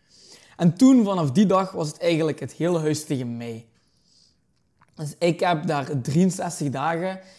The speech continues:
elke dag tegen de rest moeten vechten, tegen iedereen moeten vechten, terwijl iedereen eigenlijk een groep was. En ik had, ik was zoiets van,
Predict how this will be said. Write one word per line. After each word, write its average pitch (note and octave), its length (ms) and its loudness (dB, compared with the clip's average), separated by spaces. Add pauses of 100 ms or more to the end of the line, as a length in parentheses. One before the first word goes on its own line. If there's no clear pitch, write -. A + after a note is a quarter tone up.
(240)
elke E3+ 440 -2
dag D#3 380 -2 (260)
tegen D3+ 240 0
de B2+ 60 -4
rest D#3+ 280 -2
moeten D#3+ 260 -4
vechten, C#3+ 360 -10
tegen C#3+ 260 -6
iedereen E3 340 -2
moeten C#3+ 220 -8
vechten, D3+ 300 -10
terwijl D3 220 -12
iedereen E3 280 0
eigenlijk D3 300 -6
een C#3 140 -8
groep D3+ 320 -6
was. E3+ 380 -6 (560)
En D3+ 100 -6
ik D3+ 120 -2
had, D#3 260 -4
ik D3 140 -4
was E3 180 -4
zoiets D3+ 240 -2
van, C#3 380 -6